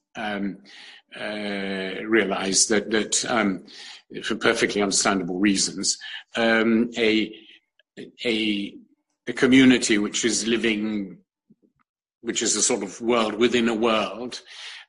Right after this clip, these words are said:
um, is, um, will serve one master as happily as they'll serve the other master, because after all, why should they serve,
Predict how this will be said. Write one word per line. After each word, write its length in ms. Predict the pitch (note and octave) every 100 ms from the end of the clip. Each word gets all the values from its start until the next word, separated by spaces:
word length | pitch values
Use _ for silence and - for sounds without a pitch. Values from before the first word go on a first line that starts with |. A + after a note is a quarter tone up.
| -
um, 680 | B2+ B2+ C3 C3+ C3+ C3 B2+ - - - _ _
is, 500 | C#3 C#3 C#3 - - -
um, 420 | C#3+ C#3 C#3+ C3+ - - _ _ _ _ _ -
will 220 | C#3+ C3
serve 460 | - D3 C3+ B2+
one 240 | C#3 C#3+ C3+
master 500 | C3 B2+ - - C3
as 160 | C3
happily 380 | C3 C#3+ C#3+ C#3+
as 160 | C3+ C#3
they'll 180 | D3 C3+
serve 280 | D3+ C3+
the 100 | D3
other 160 | F3+ F3+
master, 420 | B2+ G#2+ - A2+
because 380 | F#2 A2 A2+ B2
after 340 | A#2+ - -
all, 320 | A#2+ A#2+ A#2+ - _
why 160 | A#2+ A#2+
should 220 | - A#2+
they 140 | A#2+
serve, 400 | A2+ B2+ A#2+ A#2